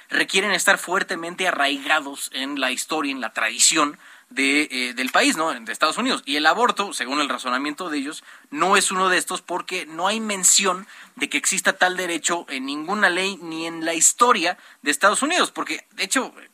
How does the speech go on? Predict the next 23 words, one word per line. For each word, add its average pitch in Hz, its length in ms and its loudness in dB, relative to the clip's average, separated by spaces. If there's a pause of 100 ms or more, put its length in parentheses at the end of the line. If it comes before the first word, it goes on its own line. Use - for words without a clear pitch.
(180)
era 202 220 4
considerado 160 380 2
un 208 60 -4
delito, 185 560 -2
eh, 127 340 -2
antes 170 300 0
de 139 140 -2
mil 165 160 -8
novecientos 160 340 -6
setenta 139 420 -4
y 151 60 -2
tres, 220 260 0
que 131 120 -6
fue 139 120 -6
cuando 131 220 -4
se 120 80 -6
decidió 117 300 -6
el 135 100 -4
caso 135 300 0
de 117 100 -2
Roe 123 260 -6
v. 139 160 -4
Wade. 175 260 -4